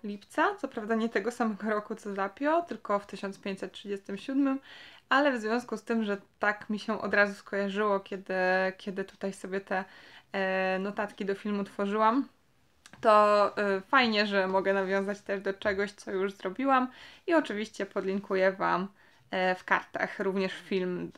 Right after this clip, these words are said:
e, o Zachariaszu, także zachęcam, jeżeli jeszcze nie widzieliście. Tymczasem dzisiaj przejdę już do dzisiejszego bohatera. I Maurycy Ferber, mm, to jest postać, e,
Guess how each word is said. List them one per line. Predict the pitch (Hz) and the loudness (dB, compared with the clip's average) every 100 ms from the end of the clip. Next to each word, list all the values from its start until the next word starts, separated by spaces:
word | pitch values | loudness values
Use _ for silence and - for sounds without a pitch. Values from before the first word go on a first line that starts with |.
| - | -8
e, | 190 185 180 - | -4 0 0 2
o | 208 | 2
Zachariaszu, | 190 202 202 196 185 190 - | 2 0 0 -2 -2 -4 -10
także | 190 190 196 196 | -8 -8 -6 0
zachęcam, | 208 226 269 277 214 | 0 0 -2 0 -2
jeżeli | 208 202 180 | -2 -2 0
jeszcze | 180 - 190 190 - - _ 214 | -2 -2 -8 -8 -14 -20 _ -4
nie | 196 | -2
widzieliście. | 190 180 175 - - - - - - - - | -2 -6 -8 -10 -12 -18 -20 -20 -20 -20 -12
Tymczasem | 262 277 392 381 247 | -6 -2 2 6 6
dzisiaj | 247 269 226 226 | 6 4 2 2
przejdę | - 202 190 190 190 190 | -2 -2 0 -2 -2 -2
już | 180 180 185 196 | -2 -2 -4 -8
do | 185 180 175 180 - | -4 -2 -2 -4 -6
dzisiejszego | 208 294 415 - 190 175 | -6 -2 0 0 -2 -2
bohatera. | 185 185 180 175 185 - _ _ _ _ - - _ _ _ _ - | -4 -6 -4 -2 -2 -8 _ _ _ _ -20 -20 _ _ _ _ -2
I | 233 240 240 - | 0 2 0 0
Maurycy | 233 269 523 381 | 2 4 4 2
Ferber, | - 208 185 196 180 214 - _ - | 0 -2 -2 0 2 2 0 _ -10
mm, | 214 214 214 202 | -4 -2 -2 -2
to | 277 339 | 0 2
jest | 370 - - - | 2 0 -20 -6
postać, | 220 254 285 - - 247 240 247 - - - | 0 0 -2 -8 2 4 4 0 -10 -8 0
e, | 214 208 208 | 4 4 4